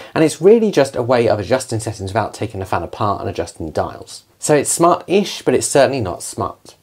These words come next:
Now, I had to recently get my bathroom fan done, and I think I've found a perfect way of doing this now. Now, the light is still on the same circuit as my extractor fan,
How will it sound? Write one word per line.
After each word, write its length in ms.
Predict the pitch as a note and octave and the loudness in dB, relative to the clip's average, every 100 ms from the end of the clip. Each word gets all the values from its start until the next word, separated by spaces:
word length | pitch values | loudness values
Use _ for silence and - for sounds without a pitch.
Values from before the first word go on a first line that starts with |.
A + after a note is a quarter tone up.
| _ _ | _ _
Now, 120 | C#3+ | 2
I 80 | F#3+ | 2
had 160 | G3 - | 0 0
to 100 | D#3 | 0
recently 300 | D#3+ - B2+ | 0 -2 -2
get 100 | A#2+ | 0
my 80 | |
bathroom 400 | B2 A2+ A2 G2+ | 2 2 2 -6
fan 240 | G2+ G2 F2 | -8 -8 -2
done, 240 | C3+ C#3 | 0 0
and 140 | A#2+ C3+ | 0 -4
I 60 | |
think 260 | A#2+ A3 A3+ | 0 0 2
I've 100 | - | 0
found 160 | C3+ | 0
a 40 | A2+ | 0
perfect 340 | C3 A#2 G#2+ | -2 -2 0
way 120 | A#2 | 0
of 120 | G2 - | -2 0
doing 260 | A2 E2+ | 0 0
this 180 | - - | -8 -16
now. 220 | - - _ _ | -16 -18 _ _
Now, 100 | D3 | 2
the 240 | D#3+ D3+ - | 2 0 0
light 320 | F3 G3+ - - | 0 0 -2 -6
is 100 | - | 0
still 240 | F3+ F3 | 2 2
on 80 | D3 | 0
the 80 | C3 | -2
same 220 | B2+ A2+ | -4 -2
circuit 420 | - A#2+ A2+ - | 0 0 0 -6
as 100 | G#2 | -6
my 140 | F#2+ | -8
extractor 400 | - - - - | -10 -4 -4 -4
fan, 240 | A2+ G2+ | -8 -6